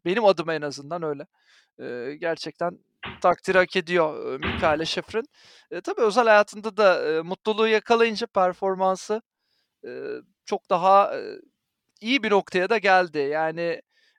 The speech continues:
e, babasının vefatından sonra dağılmıştı orada. Alexandra Motkilde ile beraber, e, bu süreci çok iyi, e, atlattılar. E, Alexandra Motkilde'nin de, e, desteğiyle beraber.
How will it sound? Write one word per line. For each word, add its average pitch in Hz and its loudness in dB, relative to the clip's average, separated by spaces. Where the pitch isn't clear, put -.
e, 160 -8
babasının 190 -2
vefatından 190 2
sonra 190 -2
dağılmıştı 190 4
orada. 185 2
Alexandra 175 0
Motkilde 185 -2
ile 156 0
beraber, 156 2
e, 120 -6
bu 156 -10
süreci 165 -2
çok - -10
iyi, 180 0
e, 127 -10
atlattılar. 156 0
E, 95 -14
Alexandra 147 -4
Motkilde'nin 160 -2
de, 151 0
e, 151 0
desteğiyle 170 2
beraber. 156 2